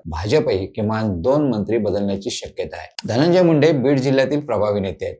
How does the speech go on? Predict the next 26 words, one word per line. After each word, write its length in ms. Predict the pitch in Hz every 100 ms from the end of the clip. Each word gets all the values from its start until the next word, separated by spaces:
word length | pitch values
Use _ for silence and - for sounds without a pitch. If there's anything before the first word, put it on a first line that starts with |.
| -
बीडमध्ये 500 | 95 127 139 113 117 131
त्यांना 300 | 104 101 104
जनाधारी 520 | 98 107 135 139 139
आहे, 120 | 131 127 -
त्यामुळे 360 | 127 139 120
स्थानिक 540 | 110 - 117 113 160 165
निवडणुकीपूर्वी 760 | 143 131 123 104 - 110 127
त्यांचे 360 | 131 107 92 113
पुनरागमन 760 | - 113 127 151 143 117 117 101
राष्ट्रवादीसाठी 760 | 98 - 139 127 110 98 98 120
फायद्याचे 460 | - 95 98 98
ठरू 200 | 95 92
शकते. 420 | 85 87 - - -
मात्र 340 | 95 95 113 95 - -
नरहरी 380 | 104 117 120 120
झिरवळ 420 | 95 113 151 117 - -
यांचा 340 | 107 101 113 110
राजीनामा 600 | 104 104 127 127 107 117
राष्ट्रवादीसाठी 840 | 107 92 - 117 101 104 98 82 120
धोकेदुखी 640 | 104 92 - 113 117 123
ठरू 220 | 127 117 98
शकतो, 380 | 92 - 85 - -
कारण 280 | 110 120 98 - 98
राष्ट्रवादीमधला 720 | 107 104 143 131 131 113 110
हा 180 | 104 101 -
फेरबदल 420 | 135 135 98 95